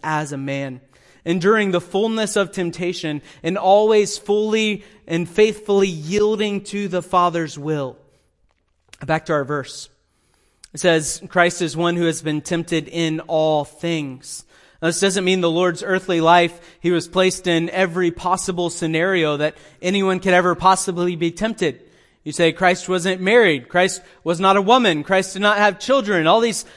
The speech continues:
uh, different situations you could think up. It is rather the idea that Christ experienced temptations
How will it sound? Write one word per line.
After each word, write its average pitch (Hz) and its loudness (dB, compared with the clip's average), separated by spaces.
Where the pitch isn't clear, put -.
uh, 196 2
different 214 -2
situations 214 0
you 202 -6
could 196 -4
think 202 -4
up. - -2
It 202 2
is 208 -2
rather 226 4
the 202 2
idea 208 2
that 196 0
Christ 220 -2
experienced 202 -4
temptations 190 -6